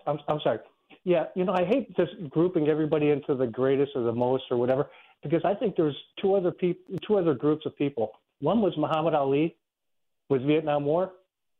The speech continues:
and I think it was Tom Carlos and, uh, uh, John Smith. I think those guys had a big place in everything. When you look at Colin Kaepernick,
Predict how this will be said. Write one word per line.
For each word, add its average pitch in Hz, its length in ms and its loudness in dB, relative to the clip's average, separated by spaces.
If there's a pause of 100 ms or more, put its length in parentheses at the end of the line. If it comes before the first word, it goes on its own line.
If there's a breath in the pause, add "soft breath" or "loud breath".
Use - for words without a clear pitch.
(340)
and 135 160 0
I 139 40 2
think 165 240 -2
it 165 40 2
was 147 140 2 (140)
Tom 160 240 -2
Carlos 175 420 2
and, 139 220 0
uh, 131 220 2 (500 soft breath)
uh, 127 240 0 (180)
John 151 300 0
Smith. 165 180 0 (640)
I 147 60 0
think 147 220 -2
those 170 200 0
guys 131 200 0
had 120 160 0
a - 20 -2
big 131 380 -2
place 135 240 2 (180)
in 139 160 -2
everything. 135 400 0
When 127 140 2
you 131 80 2
look 147 180 2
at 131 160 -4
Colin 139 320 0
Kaepernick, 147 480 0